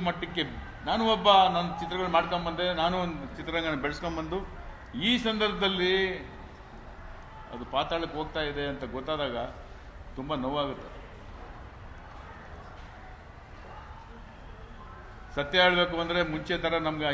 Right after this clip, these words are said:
ಹಿರಿಯರಲ್ಲಿ ಇದ್ದಂಥ ಒಗ್ಗಟ್ಟು ಇವತ್ತು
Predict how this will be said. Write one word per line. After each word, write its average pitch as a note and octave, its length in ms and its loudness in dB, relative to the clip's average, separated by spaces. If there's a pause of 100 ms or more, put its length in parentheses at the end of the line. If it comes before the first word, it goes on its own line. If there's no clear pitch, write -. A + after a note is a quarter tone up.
ಹಿರಿಯರಲ್ಲಿ D#3 500 2
ಇದ್ದಂಥ C3+ 280 -2 (120)
ಒಗ್ಗಟ್ಟು C#3 360 -4 (1600)
ಇವತ್ತು D3 240 0